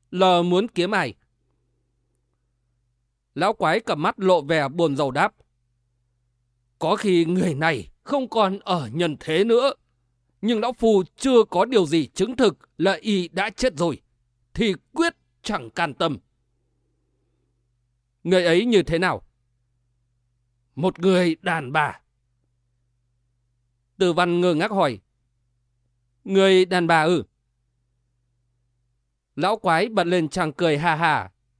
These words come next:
tiếng cười đượm vẻ thê lương. Lão đáp: <laughs> "Người đàn bà, một mỹ nhân tuyệt thế. Ngày trước nàng là một mỹ nhân, nhưng nay hình dạng thế nào?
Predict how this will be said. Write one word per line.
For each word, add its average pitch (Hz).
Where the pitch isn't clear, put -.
tiếng 214
cười 180
đượm 170
vẻ 156
thê 160
lương. 151
Lão 190
đáp: 196
<laughs> -
"Người 160
đàn 143
bà, 139
một 240
mỹ 285
nhân 214
tuyệt 262
thế. 233
Ngày 165
trước 247
nàng 208
là 185
một 170
mỹ 185
nhân, 175
nhưng 220
nay 202
hình 175
dạng 151
thế 170
nào? 170